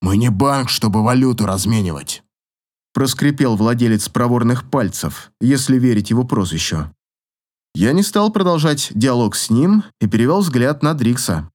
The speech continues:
Тот лишь отстраненно наблюдал за нашим спором. Казино всегда остается в выигрыше. Радость бога стоила двенадцать тысяч на ауке,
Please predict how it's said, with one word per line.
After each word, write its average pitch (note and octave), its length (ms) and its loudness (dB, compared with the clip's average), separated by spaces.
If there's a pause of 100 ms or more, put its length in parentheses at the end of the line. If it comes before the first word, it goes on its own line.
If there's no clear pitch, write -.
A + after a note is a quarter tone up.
(600)
Тот F#3+ 240 0
лишь F#3 240 2
отстраненно D#3+ 600 0
наблюдал C3+ 500 0
за A#2+ 120 -2
нашим C3 320 0
спором. F#2+ 680 -4 (880)
Казино D3 460 2
всегда F3+ 400 0
остается D3+ 580 -2
в G#2+ 60 0
выигрыше. G#2 680 0 (680)
Радость C#3 480 -2
бога C3 320 0
стоила C3+ 680 -2
двенадцать D#3 580 0
тысяч - 400 0
на C#3 200 0
ауке, E2 420 -6